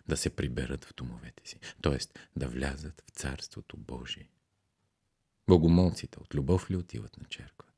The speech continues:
От страх. Ако не отидат, тоягата ще играе по гърба им. Вчера дойде една госпожа от града да ме пита нещо. Какво ще ме пита?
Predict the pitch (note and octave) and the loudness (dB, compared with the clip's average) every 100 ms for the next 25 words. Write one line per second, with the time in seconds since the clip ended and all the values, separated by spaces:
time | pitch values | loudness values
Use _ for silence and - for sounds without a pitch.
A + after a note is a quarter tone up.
0 | - - - - - - - - - _ | -16 -10 -8 -6 -8 -8 -10 -10 -20 _
1 | _ _ _ _ _ _ _ _ _ C#2+ | _ _ _ _ _ _ _ _ _ -8
2 | - A#1+ - - - D#2+ F#2 - - - | -6 -8 -10 -4 2 2 0 -10 -18 -18
3 | - - C2 C2+ - - - - C2+ C2 | -8 -4 -2 -2 -4 -6 -4 -4 -4 -6
4 | C#2+ - - - - - - - _ _ | -8 -12 -12 -12 -12 -14 -18 -20 _ _
5 | _ _ _ _ _ _ _ _ _ _ | _ _ _ _ _ _ _ _ _ _
6 | _ _ _ _ _ _ _ - - G#2+ | _ _ _ _ _ _ _ -18 2 4
7 | A#2+ A2+ - - - E2+ G2 G2 F#2 E2 | 4 2 -10 -4 4 8 10 10 8 6
8 | - D2 C#2+ D2 C2+ B1 C#2+ B1 - - | 0 0 2 2 0 0 -2 -4 -8 -8
9 | - - - - - - - - - - | -10 -10 -16 -16 -18 -18 -16 -4 -4 0
10 | F#2 - - - - - - | -4 -2 -8 -10 -16 -18 -20